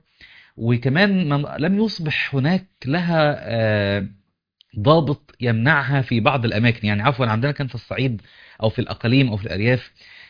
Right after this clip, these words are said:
آه، يوجد بعض ال-، العادات والتقاليد والآداب التي كانت تحجم مثل هذه الأمور،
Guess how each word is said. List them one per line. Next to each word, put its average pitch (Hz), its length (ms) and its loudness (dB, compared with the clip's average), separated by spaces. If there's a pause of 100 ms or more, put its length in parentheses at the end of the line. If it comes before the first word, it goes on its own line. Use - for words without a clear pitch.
(120)
آه، 104 680 4
يوجد 156 420 0
بعض 160 260 0
ال-، 107 340 2 (260)
العادات 117 520 4
والتقاليد 117 560 2
والآداب 117 520 2
التي 139 220 -2
كانت 180 340 -2
تحجم 120 560 2
مثل 120 220 -4
هذه 117 260 0
الأمور، 101 360 -4